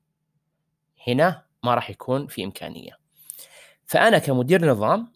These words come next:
ممكن إني أنا أجز-، أجي شو أسوي؟ أقوم أغير ملكية الجهاز أو ملكية الملف هذا، أخليها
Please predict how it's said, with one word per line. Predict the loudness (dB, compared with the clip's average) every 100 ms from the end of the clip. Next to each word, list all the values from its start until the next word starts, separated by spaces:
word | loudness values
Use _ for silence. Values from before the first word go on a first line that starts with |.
| -4
ممكن | -2 -2 -4
إني | -2 0
أنا | 0
أجز-، | -2 -2 -4 -4
أجي | -4 0 0 -2
شو | -6
أسوي؟ | -2 -2 -2 -6 -10 _ _ _ _ _ -6
أقوم | 2 4 4
أغير | 2 2 2 0 -4 -6 _ _ -10
ملكية | -6 -6 -4 0 0 0
الجهاز | -2 -4 -4 -2 -4 -6 -14 _ _ _ _ -6
أو | -2
ملكية | -2 -2 -4 -2
الملف | -2 0 0 0 -2
هذا، | 0 0 -2 -6 _ _ _ _ _ _ _ _ _ _ _ _ _ -8
أخليها | -6 -2 0 0 0 -2 -6